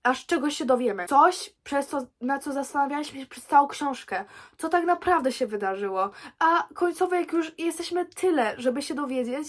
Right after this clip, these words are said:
autorka twierdzi, że urwie nam rozdział i domyślmy się sami, no. Czy to nie byłoby irytujące? To jest irytujące, naprawdę bardzo jest. I no, no nie wiem, nie wiem, czy chcę kontynuować tą serię, bo w sumie to, no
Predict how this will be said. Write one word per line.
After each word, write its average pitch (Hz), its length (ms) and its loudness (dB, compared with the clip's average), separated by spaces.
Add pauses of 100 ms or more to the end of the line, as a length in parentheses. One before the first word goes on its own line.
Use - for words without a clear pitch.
autorka 302 400 2
twierdzi, 247 380 -4
że 214 240 -2
urwie 240 280 4
nam 208 160 -2
rozdział 214 540 0
i 202 460 -8
domyślmy 240 540 2
się 226 120 -6
sami, 180 340 -2
no. 208 160 -2 (1300)
Czy 285 120 -10
to 339 100 0
nie 330 160 -2
byłoby 302 340 0
irytujące? 240 760 -2 (240)
To 277 120 -2
jest 277 260 0
irytujące, 202 640 -8
naprawdę 302 420 2
bardzo 269 460 4
jest. 202 440 2 (280)
I 277 160 -6
no, 285 200 -4
no 339 160 0
nie 311 260 -2
wiem, 202 300 -2 (120)
nie 370 220 0
wiem, 339 160 2
czy 277 120 -6
chcę 247 180 -6
kontynuować 208 640 -4
tą 202 120 -6
serię, 208 420 -4
bo 220 320 2 (420)
w - 80 -12
sumie 440 440 4
to, 359 320 4 (560)
no 381 120 -2